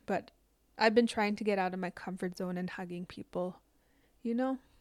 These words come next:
'Cause I feel like people need hugs. I need hugs. It comforts me.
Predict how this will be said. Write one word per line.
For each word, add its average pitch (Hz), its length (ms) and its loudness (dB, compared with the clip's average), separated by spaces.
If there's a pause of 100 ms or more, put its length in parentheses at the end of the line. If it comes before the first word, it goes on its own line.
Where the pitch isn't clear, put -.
(300)
'Cause 196 360 -4
I 208 60 -2
feel 220 220 2
like 220 460 0 (540)
people 226 420 0
need 196 240 0
hugs. - 640 -10 (1000)
I 214 220 4
need 185 240 0
hugs. 185 580 -4
It - 380 -2 (100)
comforts - 680 -2
me. 190 420 2